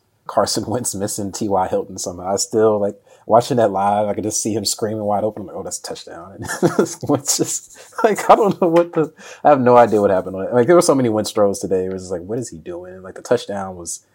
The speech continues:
a terrible throw. That was a terrible throw. So I think Carson Wentz obviously was the biggest thing holding the Colts back today. But obviously, you know, you still gotta give the, the Raiders defense with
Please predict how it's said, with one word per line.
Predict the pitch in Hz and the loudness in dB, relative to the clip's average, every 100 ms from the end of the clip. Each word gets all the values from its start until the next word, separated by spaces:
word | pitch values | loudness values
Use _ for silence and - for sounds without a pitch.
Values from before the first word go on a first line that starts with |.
| _ - | _ -18
a | |
terrible | - - 113 104 98 101 | -18 -4 -2 0 -2 -8
throw. | 92 92 95 90 | -10 -8 -6 -6
That | 90 | -6
was | 95 | -8
a | 92 | -10
terrible | 110 98 92 | -8 -8 -8
throw. | 95 95 90 | -12 -12 -12
So | 90 87 85 _ - - _ | -10 -10 -10 _ -20 -20 _
I | - | -2
think | 127 - | -2 0
Carson | 117 107 - 98 | 2 2 2 -2
Wentz | 98 90 - | -2 -4 -4
obviously | 82 85 - 90 | -4 -4 -6 -8
was | 85 | -6
the | - | -6
biggest | - 180 - | -4 -4 -4
thing | 90 85 82 - | -6 -8 -12 -16
holding | - 95 87 82 | 0 0 2 -6
the | |
Colts | 82 80 - | -6 -8 -8
back | - 80 - | -10 -10 -10
today. | 80 80 | -10 -8
But | 85 | -6
obviously, | 92 190 165 95 87 | -6 -4 -6 -8 -8
you | |
know, | 90 | -10
you | - | -2
still | - | 0
gotta | 95 87 | 0 0
give | 90 | -2
the, | 85 | -4
the | 78 - | -8 -6
Raiders | 85 85 82 | -6 -6 -10
defense | 78 82 - 82 - | -10 -12 -12 -14 -12
with | - | -12